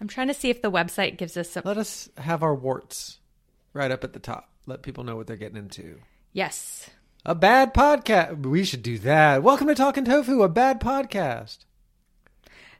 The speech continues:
Speaker 1: There's no information.
Speaker 2: <laughs>
Speaker 1: Whatever you wanna call it.
Speaker 2: Shit.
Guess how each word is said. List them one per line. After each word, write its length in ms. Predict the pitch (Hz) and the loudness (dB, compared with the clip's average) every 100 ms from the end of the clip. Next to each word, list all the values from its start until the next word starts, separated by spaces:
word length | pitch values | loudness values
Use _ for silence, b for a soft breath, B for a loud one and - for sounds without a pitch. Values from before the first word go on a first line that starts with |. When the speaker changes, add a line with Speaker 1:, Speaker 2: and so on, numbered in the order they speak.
| - | 4
Speaker 1:
There's 300 | 226 233 202 | 6 6 6
no 180 | 254 269 | 4 4
information. 760 | 269 269 240 226 220 190 160 165 B - | 4 2 4 2 2 0 0 -4 B -20
Speaker 2:
<laughs> 200 | _ - | _ 0
Speaker 1:
Whatever 340 | 202 240 247 | 6 8 6
you 140 | 254 254 | 2 2
wanna 200 | 247 240 | 2 2
call 300 | 208 180 147 | 2 4 2
it. 240 | 151 - | 0 -4
Speaker 2:
Shit. 480 | - - 233 - | -8 -10 -10 -10